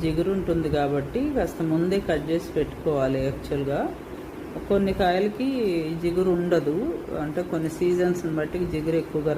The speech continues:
రాదు. ఇప్పుడు కూడా కొంచెం వేసవికాలం వచ్చేసింది కాబట్టి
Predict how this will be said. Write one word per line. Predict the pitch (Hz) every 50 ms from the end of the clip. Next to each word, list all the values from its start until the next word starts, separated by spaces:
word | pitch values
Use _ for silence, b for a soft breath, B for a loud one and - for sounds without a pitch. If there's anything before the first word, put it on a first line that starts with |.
| 139
రాదు. | 135 139 143 143 147 143
ఇప్పుడు | 139 - - 156 160 135 170
కూడా | 170 170 165 156 160 196 254 269 247 -
కొంచెం | 185 160 - 160 143 143
వేసవికాలం | 143 151 160 - - 175 170 - 165 160 160 160 151
వచ్చేసింది | 147 - - 151 147 - - 156 151 147 147
కాబట్టి | 139 139 143 143 143 175